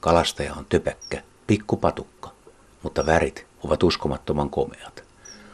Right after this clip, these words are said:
Varsinkin kun auringonvalo heijastuu sen selkäpuolen höyheniin, niin sinisen turkoosi kirjo on suorastaan häikäisevä. Vatsapuolen punaruskea väri on myös poikkeuksellisen elegantti.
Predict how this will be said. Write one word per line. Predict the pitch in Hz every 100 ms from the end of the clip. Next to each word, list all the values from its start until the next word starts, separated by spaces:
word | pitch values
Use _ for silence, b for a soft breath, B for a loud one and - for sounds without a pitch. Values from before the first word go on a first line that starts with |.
| B -
Varsinkin | 101 107 90 73 73
kun | - 85
auringonvalo | 85 71 69 67 69
heijastuu | 78 85 76 71 - 69
sen | - 71
selkäpuolen | 87 78 73 - 69 69 69
höyheniin, | 82 76 71 69 67 69 B B B -
niin | 85
sinisen | - 113 - 78
turkoosi | 76 76 73 73 78
kirjo | 82 95 76 64 - - _ _
on | 71
suorastaan | - 69 69 - 69 67
häikäisevä. | - - - - - - - _ b b b b b b -
Vatsapuolen | 87 - 78 73 71 67
punaruskea | - 90 73 69 - 71 73
väri | 87 78 - B B B -
on | 78
myös | 78 -
poikkeuksellisen | 87 76 - 71 - - 73 90
elegantti. | 78 67 - 78 - _ -